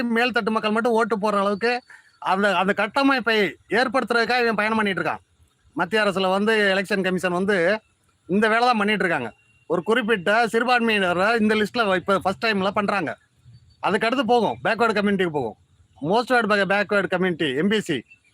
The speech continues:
இப்படியே எல்லா சமுதாயத்தின் வாக்குகளையும் ஃபில்டர் பண்றேன்னு சொல்லி, இவன் செக் பண்றேன்னு சொல்லி எல்லாத்தையும் காலி பண்ணி விட்டுட்டு மேல்தட்டு மக்கள் மட்டும் ஓட்டு போட்டு இவங்க ஜெயிக்கிற மாதிரி இதை நோக்கி தான் இதனுடைய பயணம் போயிட்டு இருக்கு. இதனுடைய பார்வை என்ன, சிறுபான்மையினரா இவங்க ஃபர்ஸ்ட் ஃபில்டர் பண்ணும் போதே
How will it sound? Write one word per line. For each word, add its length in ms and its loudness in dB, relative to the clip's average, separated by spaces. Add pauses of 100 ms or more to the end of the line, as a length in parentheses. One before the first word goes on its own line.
(140)
இப்படியே 420 2
எல்லா 160 4 (140)
சமுதாயத்தின் 640 0
வாக்குகளையும் 800 2 (360)
ஃபில்டர் 360 0
பண்றேன்னு 340 0
சொல்லி, 200 2
இவன் 180 0
செக் 220 -4
பண்றேன்னு 320 0
சொல்லி 160 0
எல்லாத்தையும் 320 -2
காலி 200 0
பண்ணி 160 0
விட்டுட்டு 360 -4 (840)
மேல்தட்டு 640 0
மக்கள் 300 -2
மட்டும் 280 0
ஓட்டு 220 0
போட்டு 200 0
இவங்க 240 0
ஜெயிக்கிற 380 0
மாதிரி 200 0
இதை 120 0 (100)
நோக்கி 220 -2
தான் 140 0
இதனுடைய 420 0
பயணம் 240 0
போயிட்டு 200 -2
இருக்கு. 200 -6 (420)
இதனுடைய 400 2
பார்வை 340 2
என்ன, 220 0
சிறுபான்மையினரா 680 0
இவங்க 200 0 (540)
ஃபர்ஸ்ட் 280 -2 (120)
ஃபில்டர் 300 -2
பண்ணும் 280 0
போதே 220 2